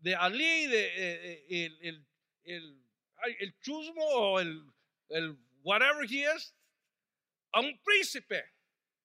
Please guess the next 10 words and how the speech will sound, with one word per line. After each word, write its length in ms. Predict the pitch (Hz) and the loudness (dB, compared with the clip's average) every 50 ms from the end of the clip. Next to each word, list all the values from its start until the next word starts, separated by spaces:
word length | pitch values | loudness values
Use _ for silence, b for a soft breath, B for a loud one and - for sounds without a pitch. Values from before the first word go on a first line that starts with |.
| _ _ _ _ _ _ _ _ _ | _ _ _ _ _ _ _ _ _
Y 100 | 185 220 | -10 -4
luego 260 | 240 285 320 339 339 | 0 2 2 4 4
oyen 520 | 320 320 311 311 330 330 330 311 294 285 | 4 6 6 8 6 6 6 4 2 0
los 200 | 269 254 220 - | 0 -2 -4 -2
tambores 720 | - 240 226 233 233 247 294 320 330 320 294 254 214 - | 0 2 2 2 2 4 4 6 6 6 6 4 2 0
que 180 | - 240 233 240 285 | -2 0 4 4 6
él 80 | 311 311 | 6 6
les 180 | 302 226 - | 4 2 2
van 200 | - 277 294 285 | 2 2 2 2
entrando, 680 | 277 254 233 - - 262 262 285 294 262 233 190 185 | 2 0 -2 -4 -2 0 2 2 2 2 0 -4 -8